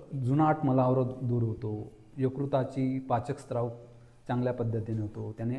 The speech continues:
अग्निमांद्य कमी होते, भूक सुधारते, पोट जे सुटतं त्या चरबीमुळं त्या चरबी ज-, अ, अ,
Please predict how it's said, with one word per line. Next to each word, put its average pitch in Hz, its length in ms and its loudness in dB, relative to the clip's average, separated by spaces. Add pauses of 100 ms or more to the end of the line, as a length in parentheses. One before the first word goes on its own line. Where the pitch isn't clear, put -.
अग्निमांद्य 135 520 2
कमी 120 220 -2
होते, 104 520 -6 (440)
भूक 139 300 4
सुधारते, 107 880 -4 (920)
पोट 170 260 4 (680)
जे 127 180 4
सुटतं 123 680 -2
त्या 123 480 -2 (540)
चरबीमुळं 131 720 2 (100)
त्या 120 120 0
चरबी 131 440 2
ज-, 123 180 -2
अ, 131 240 -2 (160)
अ, 120 240 -6